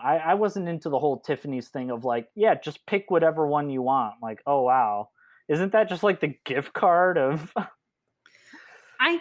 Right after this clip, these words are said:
Speaker 1: of
Speaker 2: guess.
Speaker 1: whatever?
Speaker 2: I mean,
Speaker 1: Like
Speaker 2: he closed down the store. It, it would definitely was grand. And, you know, they,
Speaker 1: I
Speaker 2: it,
Speaker 1: don't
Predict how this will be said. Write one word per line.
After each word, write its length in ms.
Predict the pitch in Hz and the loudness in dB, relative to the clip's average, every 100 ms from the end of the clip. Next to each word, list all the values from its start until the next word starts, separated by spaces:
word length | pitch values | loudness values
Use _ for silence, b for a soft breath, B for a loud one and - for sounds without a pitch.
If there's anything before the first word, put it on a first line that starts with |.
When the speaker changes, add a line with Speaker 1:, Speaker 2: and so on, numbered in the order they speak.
| 330 | 0
Speaker 1:
of 80 | - | 2
Speaker 2:
guess. 440 | 247 294 254 240 | 4 4 4 2
Speaker 1:
whatever? 100 | 269 | 0
Speaker 2:
I 60 | 269 | 2
mean, 200 | 294 302 | 4 4
Speaker 1:
Like 80 | 302 | 2
Speaker 2:
he 100 | 320 | 0
closed 500 | - 285 349 339 - | 0 2 2 0 2
down 300 | 285 285 240 | 2 4 2
the 100 | 226 | -4
store. 720 | - - 220 202 175 160 170 | -6 -4 -4 -2 -2 -2 -4
It, 160 | 180 | -4
it 360 | 254 311 320 427 | -8 -8 -4 -2
would 160 | 453 | -2
definitely 540 | 453 415 403 415 381 349 | -2 -4 -4 -6 -2 2
was 180 | 330 240 | 2 0
grand. 580 | 214 190 190 196 247 302 | -2 -4 -4 -2 -2 -2
And, 180 | 330 349 - | -4 -6 -12
you 120 | 349 339 | -4 0
know, 220 | 311 320 | 0 0
they, 320 | 285 262 - b b b _ | -2 -4 -6 b b b _
Speaker 1:
I 160 | 170 175 | -2 0
Speaker 2:
it, 40 | |
Speaker 1:
don't 180 | 113 101 | 0 -6